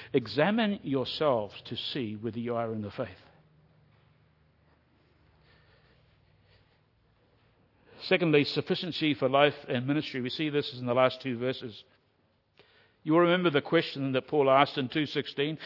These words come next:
"And who is adequate for these things?" In other words, who is sufficiently adequate to make spiritual impact that changes people from within, whereby be, whereby they become a letter of Christ? Who is sufficient for that?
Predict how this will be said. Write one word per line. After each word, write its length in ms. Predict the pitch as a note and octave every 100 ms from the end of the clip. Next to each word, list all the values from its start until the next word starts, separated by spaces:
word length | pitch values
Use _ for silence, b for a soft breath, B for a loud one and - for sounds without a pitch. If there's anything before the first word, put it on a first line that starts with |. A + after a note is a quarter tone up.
| B -
"And 140 | B2+
who 120 | D#3
is 120 | D3
adequate 360 | B2+ C3+ - D3+
for 120 | D3
these 260 | C#3 C#3+ -
things?" 220 | D#3 C3
In 80 | C3
other 160 | E3
words, 320 | D3 C#3 C#3 - B B B
who 240 | D#3+ F3+
is 100 | E3
sufficiently 1000 | - D#3 - - E3+ E3+ G3+ - E3+ E3+
adequate 500 | E3+ D3+ C#3+ - D#3+ -
to 100 | D3+
make 220 | C#3+ -
spiritual 640 | - - D#3+ E3 - F3
impact 500 | E3+ C#3+ C3+ C3 - B B
that 200 | - C#3+
changes 560 | - - E3+ F3 E3 -
people 400 | - F3 E3 D#3+
from 260 | - E3 E3+
within, 460 | E3+ - D3 C#3+ B B
whereby 340 | D3 D3 D3 D3+
be, 140 | D3+
whereby 680 | C#3+ E3 C#3+ D3+ D3+ D3 D3+
they 140 | D3
become 400 | C#3+ D3 - C#3+
a 40 | C#3+
letter 280 | C3+ C#3 C#3+
of 200 | C3 -
Christ? 540 | E3 C3 G#2 - - _ _ _ _ _ _
Who 140 | - E3
is 100 | D#3+
sufficient 400 | D#3 F3+ D3+ B2+
for 80 | B2+
that? 260 | G#2+ F2